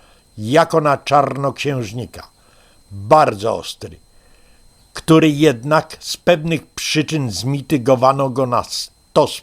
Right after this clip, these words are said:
prosty i leciuchne spalenie bez żadnych innych mąk. Pogrzeb odbył się wspaniale –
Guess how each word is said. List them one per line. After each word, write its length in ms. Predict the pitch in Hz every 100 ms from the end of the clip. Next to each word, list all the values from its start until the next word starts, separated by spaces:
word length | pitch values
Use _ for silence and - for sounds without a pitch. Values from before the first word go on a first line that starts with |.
| -
prosty 520 | 135 135 - - 151 - - _ _ _
i 120 | 175 185
leciuchne 640 | 185 185 185 - 175 165
spalenie 640 | - - 135 135 135 143 - _ _ -
bez 260 | 107 143 107
żadnych 760 | 98 147 143 127 139 - -
innych 520 | 131 120 123 120 -
mąk. 480 | 107 101 82 - - _ _ _ _ _ _ _ _ _ _ _ _ -
Pogrzeb 680 | 139 147 156 139 185 185 -
odbył 460 | 160 131 139 165
się 400 | 143 160 147 151
wspaniale – 680 | 127 - - 175 165 127 90